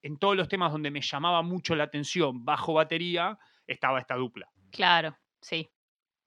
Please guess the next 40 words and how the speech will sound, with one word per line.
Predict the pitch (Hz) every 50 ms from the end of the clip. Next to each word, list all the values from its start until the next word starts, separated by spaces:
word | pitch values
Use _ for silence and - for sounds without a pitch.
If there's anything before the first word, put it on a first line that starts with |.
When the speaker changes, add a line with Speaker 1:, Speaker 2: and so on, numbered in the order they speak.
| _ _ _ _ _
Speaker 2:
Sí, | - 175 160
sí, | - - 180
sí, | - - 175
tenés | 160 170 165 170 170
razón. | 165 160 160 160 156 156 - _ _ _ _ - - _ _ _
Y | - 190 185
en | 185
general | - 190 185 190 202 208 214
es, | 220 208 202 - - - -
eh, | 202 190 180 165
particularmente, | - 175 170 156 175 165 175 175 175 175 180 190 190
como | 185 175 170
decís | 170 160 - 175
vos, | 185 180 170 160 175
en | 165
los | 160 156 -
temas | - 180 175 165 -
que | - 175
son | - 170 170
más, | 170 170 170 165 156
más | 170 160 - -
tipo | - 175 - 170 165
balada | 160 156 165 170 170 170 170 165 165 165 160 160 156 151 151 147
o | 143 139 139 - _ _ _ _ _ _ _
un | -
poco | 160 175 175 165
ma-, | 160 156 156 -
más | 180 170 160 -
tranqui, | - 185 180 180 170 170 160 -
me | 156 156 151
parece. | 151 147 147 151 - - 156 - _ _ _ _ _ _ _ _ _ _ _ _ _ _ _ _ _ _ _ _ _ _ _ _ _
Speaker 1:
Sí, | - 165 151 123 -
es | 139 139 - -
una | 147 139 135 139 139 -
gran | 165 131 165 180 180 170
balada. | 147 156 180 180 170 175 185 - - _ _
Tiene | - 180 165 156
uno | 139 123 120
de | 113 113
los | 113 104